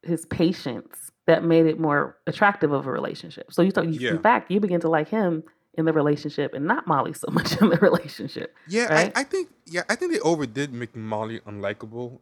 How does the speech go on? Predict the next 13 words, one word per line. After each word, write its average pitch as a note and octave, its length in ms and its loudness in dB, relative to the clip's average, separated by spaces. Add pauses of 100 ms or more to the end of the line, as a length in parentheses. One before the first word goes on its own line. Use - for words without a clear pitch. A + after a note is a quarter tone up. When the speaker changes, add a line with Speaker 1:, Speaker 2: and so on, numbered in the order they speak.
Speaker 2:
I A#2+ 80 -4
think F3+ 200 -6
they're C#3 100 0
trying C3 460 -2
to A2+ 200 -8 (160)
give A#2 160 -8
her A2+ 140 -4
realistic A2+ 440 -6
flaws, A2 520 -6
and A2 80 -10
I A2 100 -6
feel E3 320 -10
like B2+ 280 -4